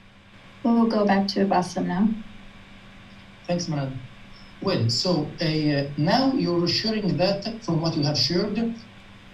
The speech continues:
Speaker 2: if one has expectations from the other individual, the mind will experience discontentedness. So what if the other individual is able to fulfill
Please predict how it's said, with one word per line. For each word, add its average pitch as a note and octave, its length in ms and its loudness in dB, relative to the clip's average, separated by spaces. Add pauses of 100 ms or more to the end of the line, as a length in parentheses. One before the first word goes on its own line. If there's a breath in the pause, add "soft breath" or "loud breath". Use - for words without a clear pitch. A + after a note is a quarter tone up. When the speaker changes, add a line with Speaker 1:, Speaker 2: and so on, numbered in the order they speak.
Speaker 2:
if D3 600 0
one A3+ 300 4
has F#3+ 420 2
expectations D3+ 1000 -2 (120)
from D3 340 -2
the D#3 220 -2
other E3 340 0
individual, G3 680 -2 (580)
the D3 80 0
mind G3+ 360 2
will G3 100 0
experience E3 580 0
discontentedness. D3+ 1080 -2 (240)
So C#3+ 300 -2 (180)
what G#3+ 400 2
if D3+ 400 -2 (540)
the C3+ 200 0
other F3 220 2
individual F#3 600 0 (100)
is D3 240 0
able C#3 540 0
to E3 100 0
fulfill G#3 720 -2